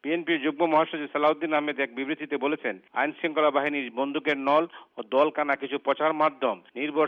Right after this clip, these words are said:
সরকার এখন পতনের শেষ সিঁড়িতে দাঁড়িয়ে আছে। আগামী রোববারের মধ্যে দাবি মানা না হলে রোববার থেকে হরতাল সহ কঠোর কর্মসূচি দেওয়ার হুঁশিয়ারি দেন তিনি।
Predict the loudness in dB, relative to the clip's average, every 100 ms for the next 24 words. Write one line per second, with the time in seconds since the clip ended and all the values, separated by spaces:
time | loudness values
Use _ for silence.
0 | 2 -2 2 2 2 0 -2 -4 -2 -4
1 | -4 -4 -4 -4 -8 -8 -6 -2 -2 -2
2 | -4 -6 -10 -16 _ -6 0 0 2 0
3 | 2 0 0 -2 -2 0 2 2 0 0
4 | 0 2 0 0 -2 -6 -10 -6 -4 0
5 | -2 -2 -2 0 2 0 0 -2 -2 2
6 | 2 4 0 0 -4 -2 -4 -6 -2 -2
7 | -2 -6 -2 -2 -2 -2 -4 -6 -12 -12